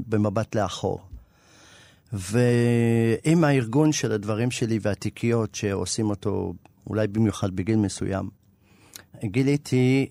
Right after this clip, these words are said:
מצאתי, אה, סיפור שכתבתי בכיתה ד'. בוא נראה אם התשובה שלי תצליח לענות על השאלה.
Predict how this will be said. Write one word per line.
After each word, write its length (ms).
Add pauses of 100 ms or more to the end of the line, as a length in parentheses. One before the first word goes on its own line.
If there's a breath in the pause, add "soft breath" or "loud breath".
(120)
מצאתי, 840 (140)
אה, 340
סיפור 440
שכתבתי 600
בכיתה 400
ד'. 220 (1300 soft breath)
בוא 160
נראה 260
אם 100
התשובה 340
שלי 240
תצליח 500
לענות 320
על 100
השאלה. 460